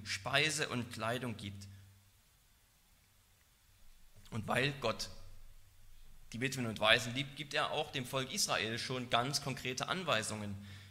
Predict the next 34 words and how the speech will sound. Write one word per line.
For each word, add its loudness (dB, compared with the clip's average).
In -12
fünften 0
Mose 4
Kapitel 0
vierzehn 0
heißt 0
es, 0
„Nach 6
Verlauf 6
von 2
drei 6
Jahren 4
sollst 4
du 0
den 2
ganzen 6
Zehnten 4
deines 6
Ertrages 4
von 2
jenem 2
Jahr 6
aussondern 4
und 0
es 4
in 0
deinen 2
Toren 2
lassen. 2
Dann 6
soll 4
der 6
Levit 0
kommen, 2